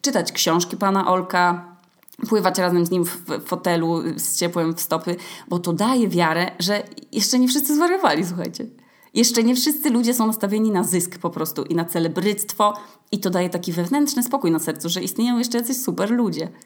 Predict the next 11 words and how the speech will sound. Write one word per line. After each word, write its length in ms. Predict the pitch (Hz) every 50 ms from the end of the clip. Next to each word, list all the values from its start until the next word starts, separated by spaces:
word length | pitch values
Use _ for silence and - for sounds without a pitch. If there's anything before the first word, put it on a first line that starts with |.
| - _ _ _ _ _
I 180 | - 202 208 208
czytałam 400 | 208 - 247 233 226 226 247 247
książkę, 380 | 247 247 - - - - - 196
nazywa 260 | 202 196 196 190 208
się 120 | 202 - -
ona 260 | 180 180 180 175 175 175 - - - - -
Na 140 | 185 190 -
oceanie 520 | 180 175 - 175 - 160 220 208 202 202
nie 100 | 196 185
ma 100 | 190 170
ciszy. 400 | 175 - 156 151 - - -